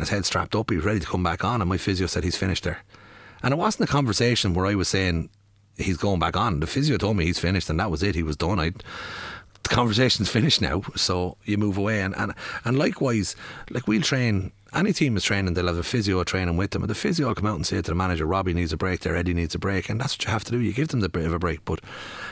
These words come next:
take a full week off from, from all training in the middle of the championship. No, there's no team in, there's no, there's no team in, in, in, in, in Kilkenny gonna do that. If they do, I,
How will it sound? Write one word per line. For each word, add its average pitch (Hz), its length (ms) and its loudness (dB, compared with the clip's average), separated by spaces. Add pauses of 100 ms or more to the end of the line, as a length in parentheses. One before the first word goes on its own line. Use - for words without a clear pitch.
(120)
take 156 220 0
a - 40 -4
full 156 240 2
week 151 260 2
off - 220 0
from, 113 260 0
from - 220 -2
all 127 180 2
training 131 280 0
in 104 40 2
the 101 60 2
middle 123 160 0
of 110 80 2
the 101 60 2
championship. - 440 -2 (600)
No, 90 260 0 (140)
there's 87 140 2
no 107 220 4
team 92 240 2
in, 82 140 -2 (100)
there's 90 140 0
no, 104 400 2
there's 101 140 2
no 151 160 2
team 85 260 2 (140)
in, 78 40 -2
in, 82 200 0
in, 82 180 0
in, 82 380 -2
in 82 200 -2
Kilkenny 80 360 -2
gonna 76 180 -2
do 78 140 -2
that. 78 180 -2
If 78 80 -2
they 104 100 0
do, 113 360 2 (920)
I, 87 240 -2